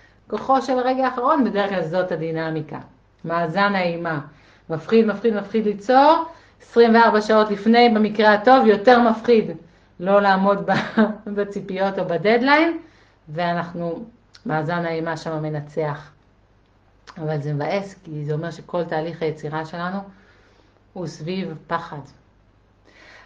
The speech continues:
אז במועדון הלביאות אנחנו לומדות להפוך פחד למשאב, אנחנו לומדות להיות מאסטריות של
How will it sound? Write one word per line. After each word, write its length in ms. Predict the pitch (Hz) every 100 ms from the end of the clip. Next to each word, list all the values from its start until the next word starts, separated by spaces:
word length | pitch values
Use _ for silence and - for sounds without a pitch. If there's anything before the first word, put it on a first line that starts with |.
| _ -
אז 600 | 214 208 208 214 - - - _ _
במועדון 640 | 202 208 214 214 202 285 349
הלביאות 720 | 339 254 196 202 240 269 302 -
אנחנו 600 | 196 208 226 254 285 277
לומדות 840 | 196 180 175 160 202 233 262 - - _ _ -
להפוך 400 | 175 165 220 220
פחד 300 | 214 202 208
למשאב, 640 | 185 170 156 - - 190 214 262 269 - _ _ _
אנחנו 200 | 180 180
לומדות 320 | 175 175 185 196
להיות 300 | 196 190 175
מאסטריות 640 | 175 185 - 196 202 202
של 140 | 214